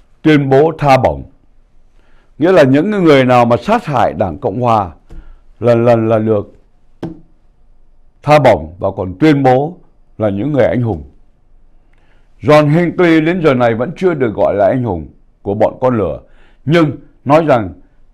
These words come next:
sau gần, à, bốn mươi,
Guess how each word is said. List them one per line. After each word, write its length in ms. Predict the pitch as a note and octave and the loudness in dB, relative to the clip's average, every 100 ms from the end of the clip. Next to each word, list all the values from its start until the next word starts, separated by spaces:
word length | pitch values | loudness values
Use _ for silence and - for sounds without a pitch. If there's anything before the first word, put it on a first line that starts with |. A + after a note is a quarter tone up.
| _ _ _ _ _ _ _ _ _ - _ _ _ _ - - | _ _ _ _ _ _ _ _ _ -20 _ _ _ _ -12 0
sau 460 | C3+ C3+ C3 B2+ | 2 4 2 0
gần, 520 | A#2 A2 G#2 G2 G2 | 0 0 0 -4 -6
à, 480 | F#2+ F#2 F2+ F2+ F2+ F2 E2 - - _ - _ - - - - _ _ _ _ | -6 -6 -6 -6 -10 -14 -20 -20 -20 _ -20 _ -20 -20 -20 -20 _ _ _ _
bốn 320 | A2 G#3+ F#3 | -2 0 0
mươi, 80 | E3+ | -4